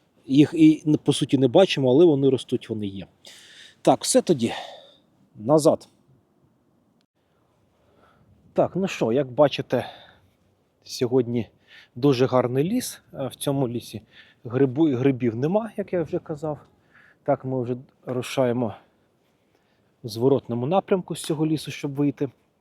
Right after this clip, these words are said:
Д-, людей кількість збільшується в лісі. Зрозуміло, дуже гарна погода, перше січня. Всі можуть, е, перейти через дорогу на лісовому масиві, так, та зайти в цей гарний ліс,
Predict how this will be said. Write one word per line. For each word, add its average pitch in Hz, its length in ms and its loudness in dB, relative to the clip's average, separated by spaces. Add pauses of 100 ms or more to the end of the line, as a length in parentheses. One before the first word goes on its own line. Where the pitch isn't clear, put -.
(680)
Д-, 113 240 -4
людей 120 300 2
кількість 113 380 -6
збільшується 151 580 -4
в 123 60 -4
лісі. 131 320 -8 (440)
Зрозуміло, 131 500 2
дуже 113 260 -2
гарна 113 260 -4
погода, 131 380 -4
перше - 440 -6 (720)
січня. - 540 -4 (420)
Всі - 260 -10
можуть, 113 380 -6 (720)
е, 101 320 -14 (160)
перейти 123 500 2 (120)
через 107 300 -6
дорогу 127 380 2
на 131 80 -2
лісовому 120 420 -2
масиві, 120 320 -4
так, - 240 -8
та 117 140 -6
зайти 117 260 -4
в - 40 -6
цей 123 340 -4
гарний 120 340 -2
ліс, 165 260 -6